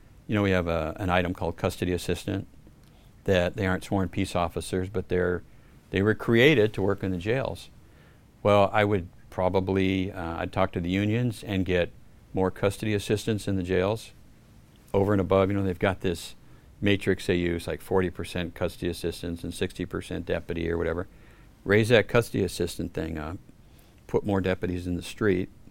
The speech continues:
get it, get 'em out of there, and, uh,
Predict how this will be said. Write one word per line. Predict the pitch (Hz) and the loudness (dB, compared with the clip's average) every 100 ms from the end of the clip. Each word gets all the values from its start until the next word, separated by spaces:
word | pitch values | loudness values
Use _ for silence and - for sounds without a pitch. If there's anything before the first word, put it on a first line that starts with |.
| - - - | -20 -20 -4
get | 90 | -2
it, | 95 | -2
get | 107 92 | -4 -2
'em | 90 | 2
out | 101 98 | 2 2
of | 80 | 0
there, | 82 90 98 - - - - - - | -2 -4 -6 -18 -20 -20 -20 -12 0
and, | 98 95 90 90 | 2 4 2 2
uh, | 85 85 | 0 -2